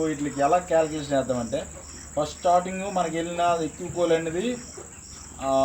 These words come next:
టూ పాయింట్ వన్లో వెళ్ళాయి అనమాట. So ఇప్పుడు నిన్న వెళ్ళినవి అయితే టూ పాయింట్ త్రీలో వెళ్ళాయి. So ఇప్పుడు అవి ఇవి కలుపుకుంటే మనకి యాక్చువల్గా ఎంత వెయిట్ అయితే వచ్చిందో, so వీటికి ఇంటూ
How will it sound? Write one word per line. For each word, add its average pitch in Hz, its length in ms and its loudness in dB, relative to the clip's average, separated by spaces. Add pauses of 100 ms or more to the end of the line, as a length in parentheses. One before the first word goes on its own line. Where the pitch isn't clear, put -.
(500)
టూ 156 120 0 (140)
పాయింట్ 165 320 0 (120)
వన్లో 151 400 0
వెళ్ళాయి 123 240 2
అనమాట. 98 280 -4 (840)
So 165 80 -6 (100)
ఇప్పుడు 160 220 6 (220)
నిన్న 160 220 -2
వెళ్ళినవి 170 320 -2
అయితే 170 240 0
టూ 160 80 -2 (100)
పాయింట్ 160 240 0
త్రీలో 147 320 2
వెళ్ళాయి. 92 260 -2 (640)
So 156 60 -6 (120)
ఇప్పుడు 156 220 6
అవి 165 280 -2
ఇవి 196 140 -2 (100)
కలుపుకుంటే 175 640 0
మనకి 160 260 0
యాక్చువల్గా 170 400 2 (100)
ఎంత 156 220 -4
వెయిట్ 165 200 4
అయితే 151 220 0
వచ్చిందో, 120 380 0 (720)
so 170 160 -4
వీటికి 156 360 0
ఇంటూ 185 180 -2